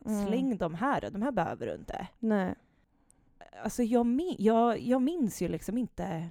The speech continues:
Speaker 2: händelseförloppet så mycket.
Speaker 1: Nej.
Speaker 2: Jag minns att jag var orolig.
Speaker 1: Ja. Men hur tog sig din oro i uttryck, tycker du, under den där perioden?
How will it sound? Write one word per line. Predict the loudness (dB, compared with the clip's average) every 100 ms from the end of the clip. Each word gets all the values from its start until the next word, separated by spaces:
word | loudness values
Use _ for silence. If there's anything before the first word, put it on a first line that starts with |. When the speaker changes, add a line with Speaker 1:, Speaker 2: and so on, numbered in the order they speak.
| -6
Speaker 2:
händelseförloppet | -2 -2 -2 -4 -4 -2 -4 -2 -8
så | -6
mycket. | -10 -8 -6 -8 -8 _
Speaker 1:
Nej. | 0 4 6 8
Speaker 2:
Jag | 8
minns | 6 2
att | 0 2
jag |
var | 2
orolig. | 4 2 4 2 2 0 -4 -6 -4
Speaker 1:
Ja. | 0 2 2 0 -8 _ _ _ _ -18
Men | 2 10
hur | 10
tog | 12 10 10
sig | 4
din | 2 -2 0
oro | 2 2 2 0 -2 -4 -10
i | -10 -8 -8 -8
uttryck, | -6 -8 -8 -12 -12 -12 -16
tycker | -18 -14
du, |
under | -14 -12 -10
den | -10 -10 -14 -18
där | -20 -16 -10 -10
perioden? | -10 -10 -6 -8 -10 -16 -16 -12